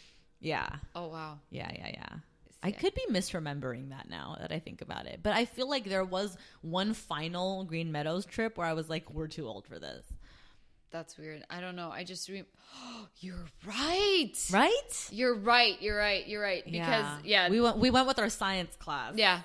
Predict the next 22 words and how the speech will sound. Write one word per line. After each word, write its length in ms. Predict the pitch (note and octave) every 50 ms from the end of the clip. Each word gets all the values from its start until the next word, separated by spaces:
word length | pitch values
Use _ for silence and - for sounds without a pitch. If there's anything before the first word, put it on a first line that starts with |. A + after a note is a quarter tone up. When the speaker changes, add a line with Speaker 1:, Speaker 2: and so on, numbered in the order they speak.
| - - -
Speaker 1:
Yeah. 400 | E3+ E3+ D#3+ C3 A#2 G#2 C3+ F3+ E3 - - - _ _ _ _ _ - - _ _ _ _ _ _ _ _ _ _ _ _ _ _ _ _ _ _ -
Speaker 2:
Trying 160 | - E3 D#3+
to 80 | E3 E3
teach 240 | D#3 - F#3+ F3+ F#3+
us 80 | G3
biology. 640 | F3+ E3 G3 G3+ G#3 G#3+ A#3 A#3+ A3+ G3 E3 E3 F3+
Good 260 | D#3 - F#3 F#3+ F3
job, 280 | E3 A3 A3+ G#3+ E3 -
folks. 360 | - F3+ F3+ F#3+ F3+ - -
Speaker 1:
Mm-hmm. 600 | F3 F3+ F#3 F#3 G3+ F#3 G#3 G3+ G3 G3 F#3+ G3+ G#3
Speaker 2:
Whatever. 380 | D#3 D3+ D3 D3+ D3+ D#3 D3 - _ _ _ _ _ _ _ _ _ _
Speaker 1:
Yeah. 400 | - D3 D3 C3+ C3 C3 C#3 D#3 D3+
I 180 | A#3+ C#4 D4+ E4+
Speaker 2:
Moving 360 | F4 F4+ F4+ F4 G4 F#4 D4+
on. 260 | A3+ G3+ A3+ C4+ - - - _ A3+ A#3 A#3+ A#3+ A#3+
Speaker 1:
Well, 240 | A#3+ A#3+ A3+ - E3+ D#3+ C#3 - -
<laughs> 220 | _ _ - _ -
moving 1120 | E3+ F#3 F#3+ G3 G3+ G#3 G3+ G3+ G3+ G3+ G3+ G3+ G3+ G#3 G#3 G#3+ G#3+ G#3+ G#3 A3+ A3 A3+ A3
on. 240 | A3 A#3 C#4 C4+ A#3+ - - -
<laughs> 1200 | C4+ - C4 D#4+ - - D4 F#4 - - F4+ A4 - - G4+ G4 - _ - F#4 _ _ - -
Speaker 2:
Good 240 | B3 G#3+ F#3 F3 F3+ F#3
one. 800 | F#3 F3+ F3+ F#3 F#3 F#3 F#3+ - C4 D4 D4+ D4+ C#4+ C#4 C4